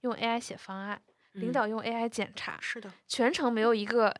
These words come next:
Speaker 1: 这个专业里面相关的人，
Speaker 2: 嗯。
Speaker 1: 然后你通过A I把这个业务闭环了，而且有一些可能他确实要求也没那么细致，这个业务就上了。
Speaker 2: 嗯。
Speaker 1: 但是这个事情就推下去，他可能后面在某一个环节就会出现巨大的问题。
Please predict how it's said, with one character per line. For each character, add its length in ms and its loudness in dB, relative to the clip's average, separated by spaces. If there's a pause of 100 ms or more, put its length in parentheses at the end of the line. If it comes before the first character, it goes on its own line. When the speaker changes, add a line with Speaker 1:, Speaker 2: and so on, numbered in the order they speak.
(120)
Speaker 1:
这 140 0
个 80 2
专 220 4
业 100 8
里 80 2
面 240 -8
相 180 -4
关 140 0
的 100 0
人， 280 -8
Speaker 2:
嗯。 300 -8
Speaker 1:
然 120 0
后 260 6
你 300 -2
通 160 -4
过 120 6
A 200 4
I 160 6
把 160 0
这 100 -2
个 120 4
业 120 4
务 140 8
闭 220 0
环 320 4
了， 200 6 (220)
而 140 4
且 140 2
有 140 4
一 60 -2
些 180 2
可 120 -4
能 160 -4
他 160 -4
确 120 -6
实 100 -2
要 140 4
求 80 -4
也 80 0
没 120 -6
那 80 -8
么 80 -6
细 200 -6
致， 120 -6
这 100 -2
个 80 0
业 100 2
务 120 4
就 100 2
上 300 4
了。 160 0 (180)
Speaker 2:
嗯。 420 -4
Speaker 1:
但 100 2
是 80 -4
这 140 -2
个 80 -2
事 160 -4
情 140 0
就 140 2
推 220 -2
下 140 2
去， 80 -2
他 140 -2
可 100 0
能 240 0
后 260 -2
面 140 2
在 140 2
某 220 4
一 60 -2
个 80 0
环 180 2
节 120 2
就 120 0
会 120 4
出 160 -4
现 160 0
巨 100 -6
大 200 0
的 100 -6
问 180 -8
题。 240 -18